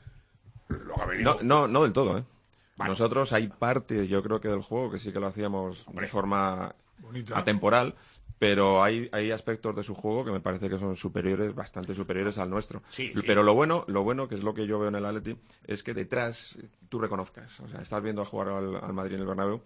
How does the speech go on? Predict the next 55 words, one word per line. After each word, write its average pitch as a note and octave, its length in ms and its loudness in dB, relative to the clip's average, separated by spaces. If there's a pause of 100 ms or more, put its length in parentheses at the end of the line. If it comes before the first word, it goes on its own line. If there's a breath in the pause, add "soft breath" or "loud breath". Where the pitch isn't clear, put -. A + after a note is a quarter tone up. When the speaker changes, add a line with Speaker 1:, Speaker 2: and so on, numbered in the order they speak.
(280 soft breath)
Speaker 2:
y - 120 -10
le F2+ 100 -4
reconoces C3 460 -4
con F#2 100 -4
la F2+ 80 -4
personalidad G2 400 -4
de F#2+ 80 -4
Sergio G#2+ 300 -8
y - 20 -6
de F#2+ 80 -6
Cristiano C3 460 -8 (380 loud breath)
y - 100 -10
la F#2 100 -4
personalidad F#2 400 -2
de G2+ 80 0
Pellegrini G#2 440 -2
y A2+ 40 -4
de, F#2+ 360 -6 (760)
y G2 80 -10
de F#2 60 -8
Ancelotti, F#2+ 400 -8
pero F#2+ 260 -6 (600)
que G2+ 100 -6
reconozcas G#2+ 480 -2
el G2 80 -6
estilo. A2+ 340 -10
Speaker 1:
Eso, A2+ 220 -10
eso, - 160 -10
eso. - 280 -14
Speaker 3:
Bueno, C#3+ 200 2
Speaker 1:
Digo D3+ 100 6
que C3+ 60 -2
Speaker 3:
por A#2 100 2
Speaker 1:
se A#2+ 40 4
Speaker 3:
cierto D3 200 4
Speaker 1:
hacen C3 100 0
los B2 100 -4
peores B2+ 260 -4
porque, A2 180 -6
perdóname, A#2+ 320 -4
la F#2 80 -4
época, G#2+ 280 -6
güey, G#2+ 160 -8
cuando, E2+ 220 -12
cuando D#2 300 -14
lo, D2+ 160 -10
los D2+ 180 -10
galácticos G2+ 460 -6
famosos, G#2+ 380 -8
pues F#2+ 120 -10
había E2 140 -8
momentos F#2+ 400 -8
que F#2+ 80 -8
era G2+ 140 -2
arrebatador. F2 720 -8